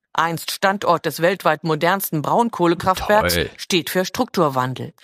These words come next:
Speaker 1: Denn hier entsteht ein hochmoderner Industriepark, genau auf der Grenze von Brandenburg und Sachsen. Und genau hier trafen sich heute ostdeutsche Ministerpräsidenten mit dem Kanzler.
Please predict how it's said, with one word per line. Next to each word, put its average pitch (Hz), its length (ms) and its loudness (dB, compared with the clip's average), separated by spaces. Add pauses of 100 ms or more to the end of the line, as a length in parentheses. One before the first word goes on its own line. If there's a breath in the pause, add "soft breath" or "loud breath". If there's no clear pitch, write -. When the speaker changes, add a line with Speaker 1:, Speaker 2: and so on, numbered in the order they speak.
(300 loud breath)
Speaker 1:
Denn 185 100 4
hier 240 220 4
entsteht - 420 0
ein 151 180 -4
hochmoderner 165 760 0
Industriepark, 156 720 -8 (240 loud breath)
genau 208 240 6
auf - 120 0
der 165 140 0
Grenze 190 440 0
von 170 220 0
Brandenburg 139 540 -6
und 214 80 0
Sachsen. - 440 -4 (260 loud breath)
Und 196 160 2
genau 185 280 4
hier 214 300 -2
trafen 214 460 0
sich 135 180 -4
heute 175 340 2
ostdeutsche 202 500 2
Ministerpräsidenten 208 1040 2 (180 loud breath)
mit 185 160 2
dem 262 180 0
Kanzler. - 500 -2